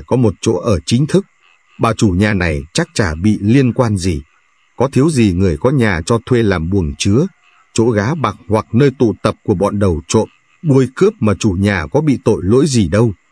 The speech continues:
Có luật lệ nào buộc chủ nhà chịu trách nhiệm về nghề nghiệp của người thuê nhà? Cửa mở, đội cảnh sát ập vào. Trong cái áo ngoài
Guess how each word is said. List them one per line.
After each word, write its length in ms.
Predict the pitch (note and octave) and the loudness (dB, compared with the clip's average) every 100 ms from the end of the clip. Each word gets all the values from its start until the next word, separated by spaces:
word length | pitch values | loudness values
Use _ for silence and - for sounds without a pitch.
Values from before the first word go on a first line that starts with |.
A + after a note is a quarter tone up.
| _ _ | _ _
Có 100 | - | -2
luật 260 | D#3+ C3+ - | 0 0 2
lệ 200 | A2 F#2+ | -2 0
nào 280 | G2+ F#2 F2+ | 0 0 -2
buộc 260 | G2+ B2+ - | -2 -2 0
chủ 120 | - | -2
nhà 240 | F2 F2 F#2 | -2 0 -2
chịu 200 | - C3 - | -2 -2 0
trách 200 | F#3 C#3 | -2 0
nhiệm 260 | A#2 G2 G2 | 0 -2 -2
về 140 | A2 | 0
nghề 180 | G#2+ G#2 | 2 0
nghiệp 200 | G2 G2+ - | 0 -2 -2
của 120 | A2 | -2
người 200 | F2+ F2+ - | 0 -2 0
thuê 180 | B2+ | 0
nhà? 340 | A2 G2+ F2 B1 _ _ _ _ _ _ _ _ _ _ - | 2 2 -2 -6 _ _ _ _ _ _ _ _ _ _ -2
Cửa 180 | C3 G2 | 2 2
mở, 320 | F#2 F#2+ B1+ F2 _ _ _ _ _ _ | 2 0 -2 -8 _ _ _ _ _ _
đội 140 | C#3+ A#2+ | -2 0
cảnh 180 | - F2+ | -2 -4
sát 240 | - D3+ F#3+ | -2 -4 -4
ập 140 | - - | -6 -6
vào. 360 | - G2 D#2 C#2+ - _ _ _ _ _ | -2 -2 -2 -8 -12 _ _ _ _ _
Trong 160 | - A#2 | -2 -2
cái 140 | C#3 | -2
áo 220 | C#3 F2+ D3 | -2 -2 0
ngoài 300 | C#3+ G#2+ | 0 0